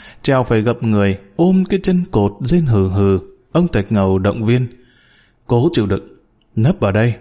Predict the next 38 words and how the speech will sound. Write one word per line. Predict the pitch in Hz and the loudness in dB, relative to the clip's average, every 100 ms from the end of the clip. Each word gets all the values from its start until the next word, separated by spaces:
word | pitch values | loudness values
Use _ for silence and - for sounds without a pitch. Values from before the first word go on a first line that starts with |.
| - | -10
không | - 156 | -2 -2
còn | 110 95 104 | 0 -2 0
lo | 117 | 0
đất | 151 147 | 0 0
đá | 120 131 170 | -2 0 -2
sập | - 95 | -2 -4
xuống | - 120 139 | -2 -2 0
nữa | |
đâu. | 104 101 - _ _ _ _ _ - - - | -2 -2 -6 _ _ _ _ _ -20 -20 -8
Đoạn | 113 117 | -4 0
lò | 123 123 | 0 0
chúng | 185 196 | -2 0
ta | 170 | 0
bị | 127 | 0
kẹt | 107 117 107 | -2 -2 -2
dài | 104 104 | 0 0
hơn | 101 160 | 0 0
một | 110 - | -2 -2
trăm | 117 | -2
mét. | 131 185 - _ _ - | -2 -4 -6 _ _ -4
Tao | 123 | -2
tin | 120 127 131 | 2 0 0
khoảng | 131 101 92 | -2 -4 0
vài | 101 | 0
ngày | 98 101 | 0 0
nữa, | 104 151 196 - | 2 2 0 -2
lực | 120 110 | -2 0
lượng | 120 110 | -2 0
cứu | 156 185 | 0 2
hộ | 101 98 | 0 0
sẽ | - | -2
đào | 156 104 | 0 -2
lò | 98 101 98 95 | 0 0 0 0
giải | 98 | -2
thoát | 92 143 196 | -2 -2 -2
cho | 131 | -2
chúng | 131 143 | -4 -4
ta." | 104 | -6